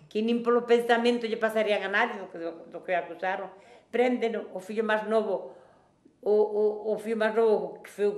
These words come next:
foi o que viu aquí, que foi, que foi a, a, a isla, eh, Mejuto, aquel chaval, quedou pequeniño. Cando condenaron a morte ao pai e a nai a, a Pontevedra,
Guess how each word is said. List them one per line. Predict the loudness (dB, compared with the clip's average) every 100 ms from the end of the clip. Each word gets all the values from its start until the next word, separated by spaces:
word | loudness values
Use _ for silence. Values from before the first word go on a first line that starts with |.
| -4
foi | -10 -6 -4
o | -4
que |
viu | -2 2
aquí, | 0 0 -6 -8
que | -14
foi, | -6 -4 -4 -8 -20
que | -16
foi | -2 2
a, | 2 2
a, | -4 -4 -4 -2 0 0
a | 0
isla, | 0 2 0 -4 -18 _ _ _ _
eh, | -8 -4 -2
Mejuto, | -4 -6 -4 -2
aquel | -4 -2
chaval, | 0 2 2 0 -12 -20 _ _
quedou | 6 6 6
pequeniño. | 2 -2 -2 -2 -6 -12 -16
Cando | -6 -4 -2 -4 -4 -6
condenaron | -8 -4 -2 0 0
a | -2
morte | -4 -4
ao | -4
pai | -2 -2
e | -2
a | -2
nai | -2
a, | -2
a | -4 -10
Pontevedra, | -8 -10 -6 -4 -2 -4